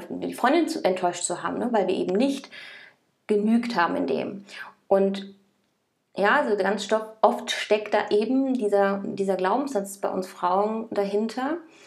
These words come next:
wir müssen leisten, um geliebt zu werden, wir müssen dies und das tun, um gesehen zu werden, um anerkannt zu werden. Und das war jetzt so ein Beispiel aus dem,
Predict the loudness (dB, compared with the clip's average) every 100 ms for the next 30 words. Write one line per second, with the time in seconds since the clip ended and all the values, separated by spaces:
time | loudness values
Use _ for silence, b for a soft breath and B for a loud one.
0 | B B B B _ -12 -6 0 4 6
1 | 6 2 0 0 2 2 4 4 2 -2
2 | -2 0 2 0 -2 -4 -4 -2 -4 -2
3 | 0 2 2 0 -4 -4 -6 B B -2
4 | -2 0 2 2 2 -2 -2 0 2 2
5 | 0 0 2 4 6 4 2 2 2 -2
6 | 0 0 0 -2 -6 -6 -8 -6 -6 -8
7 | -20 B B B B B _ 2 4 4
8 | 0 -2 -2 0 0 2 4 4 4 0
9 | 2 0 0 -2 -4 -8